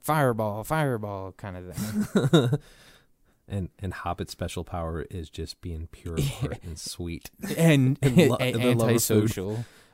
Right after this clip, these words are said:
Speaker 1: uh, which is actually not
Speaker 2: <laughs>
Speaker 1: true. They're really social. <clears throat> They're just very,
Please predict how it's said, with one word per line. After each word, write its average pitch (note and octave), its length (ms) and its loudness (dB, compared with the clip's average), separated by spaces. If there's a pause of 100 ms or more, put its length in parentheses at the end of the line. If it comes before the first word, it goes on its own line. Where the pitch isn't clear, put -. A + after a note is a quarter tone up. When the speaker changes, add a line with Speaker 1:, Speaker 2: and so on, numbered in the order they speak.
Speaker 1:
uh, - 140 0
which G3+ 220 6
is G#3 160 10
actually C#4 340 6
not D3+ 240 6
Speaker 2:
<laughs> - 20 -2
Speaker 1:
true. A#2 240 0
They're A2 160 -2
really F3 320 0
social. G2+ 580 -6
<clears throat> F3 500 -4
They're A#2+ 160 2
just A#2+ 180 0
very, A2+ 240 2